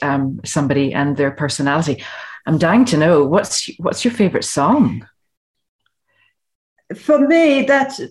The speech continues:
Speaker 2: constantly changes, uh, I must admit. At the moment, I, my favorite song is, uh, Cloudy Day by Tones and I.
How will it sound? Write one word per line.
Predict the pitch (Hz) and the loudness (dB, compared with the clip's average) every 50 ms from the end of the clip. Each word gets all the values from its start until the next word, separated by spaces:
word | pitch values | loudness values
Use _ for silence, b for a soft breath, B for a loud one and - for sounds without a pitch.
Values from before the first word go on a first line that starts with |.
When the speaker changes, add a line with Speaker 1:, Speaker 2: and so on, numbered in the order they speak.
| _ _ _ _ | _ _ _ _
Speaker 2:
constantly | - 247 262 302 294 - 392 370 311 269 240 247 | -2 0 2 2 0 2 2 2 4 2 0 0
changes, | - - 269 262 254 247 226 - 185 156 147 147 - - - | -2 0 0 2 4 2 2 2 0 0 0 -4 -8 -14 -8
uh, | - 170 175 175 170 170 - - | -2 0 2 4 4 2 2 0
I | 180 | 0
must | 180 165 175 175 175 - | 0 0 -2 -4 -4 -2
admit. | 175 175 190 233 311 - - - - | -2 0 2 2 0 -2 -4 -4 -4
At | 226 220 226 - | -4 -4 -4 -4
the | - 226 | -2 0
moment, | 220 214 220 226 226 233 233 226 220 208 208 196 - - - - - | 2 2 4 4 2 2 2 0 0 0 0 -2 -4 -8 -12 -8 -4
I, | 202 196 196 196 196 190 190 190 185 185 185 185 185 185 185 185 180 - 185 | -2 -2 0 0 0 2 2 2 2 2 2 2 2 2 0 0 -2 -6 -6
my | 196 180 | -8 -8
favorite | 175 180 202 190 190 165 196 180 - | -6 -2 -2 -2 -2 -2 -6 -8 -10
song | - - 208 190 175 175 180 175 175 170 175 - | -8 -4 -2 0 0 2 0 0 -2 -4 -4 -2
is, | 185 185 175 175 175 175 - - - _ - 190 | 0 2 2 2 0 -2 -6 -12 -20 _ -4 -2
uh, | 180 175 175 175 175 - _ _ | -2 -2 -2 -4 -12 -20 _ _
Cloudy | - 208 202 202 202 190 196 | -2 0 2 2 4 4 2
Day | 185 185 202 185 180 165 160 156 170 190 208 208 | 2 4 4 4 4 4 4 2 2 2 0 0
by | - 175 170 165 | 0 -2 -2 -2
Tones | 165 - 196 185 190 185 185 - | -4 -4 -2 0 0 0 0 -2
and | 190 175 165 | -4 -2 -2
I. | 147 143 147 165 180 202 - | -2 0 0 -2 -2 -4 -8